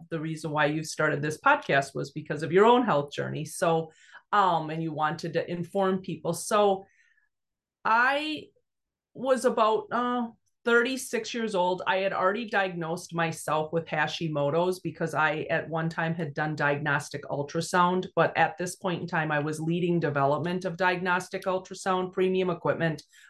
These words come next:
for the global market. And I was quite sick. Maybe I was thirty-four, thirty-five. I was starting to get sick and, and tired. And then at thirty-six, it hit me like a ton of bricks.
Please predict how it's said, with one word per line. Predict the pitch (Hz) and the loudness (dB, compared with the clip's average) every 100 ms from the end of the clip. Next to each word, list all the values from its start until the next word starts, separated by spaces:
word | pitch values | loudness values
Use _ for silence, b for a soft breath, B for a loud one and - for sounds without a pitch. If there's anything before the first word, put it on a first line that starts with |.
| - | -2
for | 196 | 2
the | 185 | 4
global | 160 165 160 165 147 | 6 6 6 4 0
market. | 139 143 - - - - _ b b b b - | -2 -2 -6 -12 -14 -20 _ b b b b -4
And | 202 190 185 175 175 175 - - | 2 4 4 4 2 0 -4 2
I | 185 202 | 2 2
was | 226 226 | -4 -8
quite | - 170 190 - | -2 0 0 -6
sick. | - - 147 - - - _ | -12 -2 -2 -2 -12 -20 _
Maybe | 208 240 262 247 | -4 -2 2 2
I | |
was | 202 190 - | 4 2 0
thirty-four, | 170 165 170 160 151 156 | 0 2 0 -4 -6 -4
thirty-five. | 156 151 147 143 143 147 | -4 -4 -4 2 2 4
I | 139 | 2
was | 139 | 0
starting | - 156 156 | -2 -2 -2
to | 156 | -6
get | 143 - - | -6 -6 -4
sick | - 151 170 - | 0 0 0 -6
and, | 151 139 | -6 -4
and | - 151 147 | -2 -2 -4
tired. | - 143 147 165 175 | 0 2 4 4 4
And | 156 147 | 2 2
then | 151 | 0
at | 143 - | 0 2
thirty-six, | 190 190 185 - 143 - | 4 4 0 -4 -6 -6
it | 139 | -6
hit | 175 - | -4 -2
me | 170 | -2
like | 147 143 - - _ _ _ - | 0 0 0 -6 _ _ _ -2
a | 147 139 131 | 2 2 -2
ton | - 196 175 | -2 0 2
of | 143 | 0
bricks. | 143 135 - - | 0 0 -2 -14